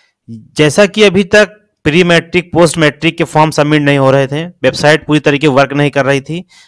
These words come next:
या ग्रेजुएशन के लिए जो आप फॉर्म फिल करते थे तो उसमें आपके कोर्स नहीं खुल करके आते थे, तमाम सारी समस्याएं थीं, तो उसका समाधान कर दिया गया है। अब इसकी जो है वेबसाइट पूरी तरीके रन करने लगी है, अब आप लोग अपने फॉर्म को सबमिट कर सकते हैं।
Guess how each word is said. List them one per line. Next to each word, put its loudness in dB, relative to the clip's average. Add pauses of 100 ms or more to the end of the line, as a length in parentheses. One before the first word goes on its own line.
(120)
या 0
ग्रेजुएशन 0
के 2
लिए 4
जो 4
आप 4
फॉर्म 2
फिल -2
करते 0
थे -4
तो -4
उसमें -2
आपके -2
कोर्स 0
नहीं -2
खुल -4
करके -2
आते -2
थे, -4
तमाम -4
सारी 2
समस्याएं 0
थीं, -4
तो -10
उसका -8
समाधान 0
कर 0
दिया 2
गया 4
है। -4 (400)
अब 0
इसकी -4
जो 2
है 4
वेबसाइट 0
पूरी -2
तरीके 0
रन 0
करने -2
लगी -4
है, -8 (300)
अब 2
आप 4
लोग 4
अपने 0
फॉर्म 0
को 0
सबमिट -2
कर 0
सकते -12
हैं। -12